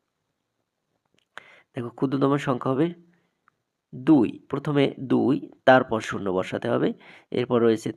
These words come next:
তিন, আহ, এরপর হলো পাঁচ, ছয়, আট, নয়।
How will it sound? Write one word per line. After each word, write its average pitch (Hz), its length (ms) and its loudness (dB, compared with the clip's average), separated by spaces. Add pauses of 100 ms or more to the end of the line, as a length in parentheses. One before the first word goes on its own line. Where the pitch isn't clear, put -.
তিন, 143 400 4 (880)
আহ, 107 220 -2
এরপর 131 640 4
হলো 117 240 0 (1500)
পাঁচ, 120 320 2 (560)
ছয়, 120 400 4 (500)
আট, 113 320 2 (360)
নয়। - 280 -12